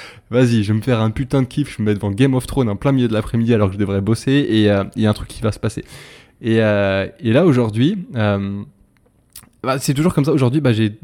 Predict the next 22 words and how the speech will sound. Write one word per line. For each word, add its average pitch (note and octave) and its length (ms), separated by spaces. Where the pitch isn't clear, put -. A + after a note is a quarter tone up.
genre A2+ 220
des, G#2+ 160
des F#2+ 160
nouveaux G#2+ 200
projets G#2 300
qui - 100
démarrent. G2+ 280
C'est - 120
toujours C3 160
comme C3 160
ça. A2+ 140
Genre, A#2+ 140
je - 40
sais C3 80
pas, C3+ 140
la, A#2+ 140
la A#2 100
vie, B2+ 140
elle B2 80
t'envoie A2+ 260
des G#2+ 80
signes. A2 300